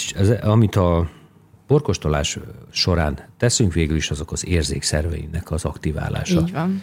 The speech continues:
Speaker 2: A há-, a négy alapvető érzékszervünk a látás, tehát megnézzük, ahogy mondtad,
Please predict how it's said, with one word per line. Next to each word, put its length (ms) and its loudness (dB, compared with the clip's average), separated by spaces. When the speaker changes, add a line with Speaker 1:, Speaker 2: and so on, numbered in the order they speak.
Speaker 2:
A 120 -2
há-, 260 0
a 80 6
négy 260 8
alapvető 520 2
érzékszervünk 720 -2
a 100 -6
látás, 640 2
tehát 220 -14
megnézzük, 600 0
ahogy 240 4
mondtad, 460 2